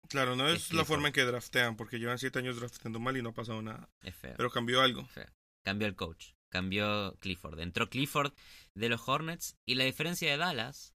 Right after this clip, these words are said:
Speaker 2: es que entró Luka Doncic. Y el dato es que, eh, Dirk Nowitzki ya estaba jugando en Dallas Mavericks y Luka Doncic no había nacido y hoy juegan juntos.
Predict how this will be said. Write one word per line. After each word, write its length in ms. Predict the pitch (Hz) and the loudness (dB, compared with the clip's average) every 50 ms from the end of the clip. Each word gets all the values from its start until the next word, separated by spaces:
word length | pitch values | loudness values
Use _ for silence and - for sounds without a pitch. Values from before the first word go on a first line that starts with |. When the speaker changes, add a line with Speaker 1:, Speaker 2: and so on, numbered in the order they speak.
| _ - | _ -8
Speaker 2:
es 140 | - 110 - | -6 -6 -2
que 80 | - 127 | -2 -2
entró 200 | 117 104 117 113 | 0 2 2 0
Luka 280 | 113 113 104 113 107 | 0 -2 -2 -2 0
Doncic. 640 | 98 95 92 90 - - 92 - - - - - - _ _ _ _ _ - | 0 0 -2 -4 -6 -12 -18 -18 -18 -18 -18 -20 -20 _ _ _ _ _ -4
Y 100 | 104 107 | 0 2
el 160 | 113 113 113 | 2 4 6
dato 420 | 139 165 160 - - 127 127 151 - _ _ _ _ _ _ _ - | 6 4 4 4 0 -6 -6 -6 -8 _ _ _ _ _ _ _ -8
es 140 | 104 104 90 | -8 -6 -4
que, 380 | - - 113 110 104 - - - - - - | 0 0 2 2 2 0 -4 -8 -16 -10 -4
eh, 340 | 101 104 104 101 98 - - | -2 0 0 0 -2 -4 -8
Dirk 400 | - - - 110 127 139 123 139 | -16 -18 -8 -4 -4 -2 -2 0
Nowitzki 360 | 143 147 143 135 - - 139 | -2 -2 -2 -2 -2 0 0
ya 120 | - - 127 | 0 0 -4
estaba 300 | - - 135 139 143 135 | -2 0 2 4 4 2
jugando 540 | - - 107 98 98 98 92 92 90 90 | 2 0 0 2 2 2 2 2 0 -2
en 100 | 87 87 | -4 -4
Dallas 260 | 85 85 85 85 87 90 | -6 -6 -8 -8 -8 -6
Mavericks 540 | 85 87 87 87 90 101 - - - - _ _ _ _ - _ - | -6 -4 -4 -6 -6 -8 -10 -12 -16 -16 _ _ _ _ -20 _ -10
y 60 | 120 | -6
Luka 240 | 127 139 - 135 131 | -6 -4 0 2 2
Doncic 560 | 135 139 131 120 123 127 117 - - - - _ - | 2 2 0 0 -2 -6 -6 -6 -8 -12 -12 _ -10
no 120 | 117 113 | -6 -4
había 140 | 110 113 110 | -2 -2 -2
nacido 440 | 104 98 - - - 85 78 76 78 | -4 -4 -6 -6 -8 -8 -8 -10 -8
y 80 | 95 98 | -6 -6
hoy 60 | 104 | -6
juegan 260 | - - 107 98 90 | -4 -4 -4 -4 -4
juntos. 500 | 85 - 87 82 78 - - 80 - - | -6 -8 -10 -12 -12 -12 -16 -18 -18 -20